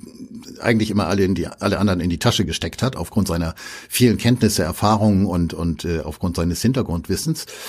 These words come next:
Ähm, und hier kommt gleich das Thema Anti-Amerikanismus, oder hat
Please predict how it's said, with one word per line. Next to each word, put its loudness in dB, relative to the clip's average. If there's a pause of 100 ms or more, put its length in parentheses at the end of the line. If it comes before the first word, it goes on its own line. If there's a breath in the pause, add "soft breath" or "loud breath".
(260 loud breath)
Ähm, 4
und 2
hier 4
kommt 4
gleich 2
das -2
Thema 2
Anti-Amerikanismus, 2
oder -2
hat -4